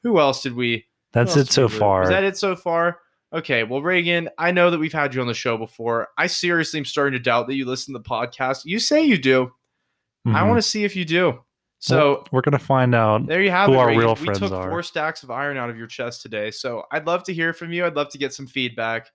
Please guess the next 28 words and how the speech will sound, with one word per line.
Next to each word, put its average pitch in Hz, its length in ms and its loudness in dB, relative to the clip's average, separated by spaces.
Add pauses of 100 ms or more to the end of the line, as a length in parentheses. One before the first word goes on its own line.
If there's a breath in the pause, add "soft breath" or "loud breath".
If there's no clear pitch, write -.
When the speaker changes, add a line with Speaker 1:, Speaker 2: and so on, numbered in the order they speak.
(140)
Speaker 2:
Yes. 101 640 0
Speaker 1:
Um, 131 460 -2
yeah, 233 160 -4
just 165 260 -6
let 180 140 2
us - 120 -4
know. 175 440 0
Hit, 156 340 -2
contact 165 560 0
us 156 220 2
in - 20 -10
the 151 60 -10
Contact 156 560 -4
Us 147 160 -4
form 147 260 -10
on 151 60 -10
the 143 100 -6
website. 147 560 0 (540)
Um, 131 260 0
I'd 143 140 -4
love 160 160 0
to 170 100 -8
hear 175 140 -2
your 160 160 -2
feedback 143 500 -2
on 117 120 -2
that. 127 280 0
<laughs> - 460 2